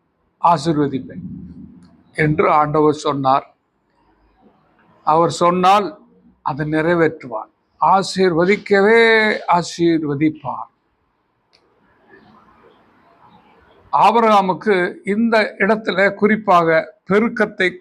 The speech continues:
குறித்தும் சுதந்திரங்களை குறித்தும் மற்றவர்களுக்கு ஆசீர்வாதமாக இருக்கிற ஒரு நிலைமையை குறித்தும் சொல்லுகிறார்.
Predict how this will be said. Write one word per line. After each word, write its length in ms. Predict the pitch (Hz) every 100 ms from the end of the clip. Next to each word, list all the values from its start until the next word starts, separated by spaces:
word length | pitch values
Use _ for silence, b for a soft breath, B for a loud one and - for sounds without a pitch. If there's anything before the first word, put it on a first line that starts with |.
| -
குறித்தும் 520 | 160 156 - 143 113 - _ _ _ _ b b b b b b
சுதந்திரங்களை 920 | - - 180 196 220 220 208 202 196
குறித்தும் 680 | 185 165 170 160 160 139 123 110 _ _ _ _ b b b b b b b
மற்றவர்களுக்கு 760 | - 151 175 175 240 233 226 185
ஆசீர்வாதமாக 960 | 180 190 220 208 196 190 190 185 196
இருக்கிற 840 | 196 170 175 202 202 202 185 147 - _ _ _ _ _ _ _ _ _ _ _ _ _ _ _ -
ஒரு 260 | 170 160
நிலைமையை 520 | 156 156 185 220 226 208
குறித்தும் 480 | 175 156 156 202
சொல்லுகிறார். 580 | 196 175 143 127 117 117